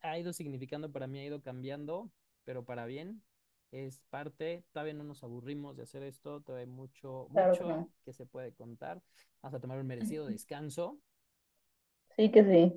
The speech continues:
Speaker 1: Y nos vemos pronto. A las seis, los
Speaker 2: Chao.
Speaker 1: siguientes quince episodios. Antes de acabar el año,
Speaker 2: <laughs>
Speaker 1: llegamos al noventa.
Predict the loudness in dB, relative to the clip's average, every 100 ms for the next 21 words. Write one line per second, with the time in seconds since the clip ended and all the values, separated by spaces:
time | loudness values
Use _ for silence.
0 | -2 _ _ _ _ _ _ _ -10 -6
1 | -4 -4 -6 -6 -6 -4 -4 -4 -4 -6
2 | -12 -20 _ _ _ _ _ -20 -20 -20
3 | -20 -20 -20 -20 -20 -18 -16 -18 -20 -20
4 | _ _ _ _ _ _ _ _ _ _
5 | _ _ _ _ -20 -12 -10 -8 -10 -12
6 | 0 10 12 12 12 12 10 4 -4 -14
7 | -18 -12 -10 -8 -10 -12 -12 -12 -12 -10
8 | -12 -12 -6 -6 -2 -2 -2 -4 -4 -2
9 | 0 6 6 6 -2 -14 _ _ _ _
10 | -16 -10 -8 -8 -10 -12 -14 -16 -20 _
11 | _ -12 -10 -12 -14 -14 -18 -20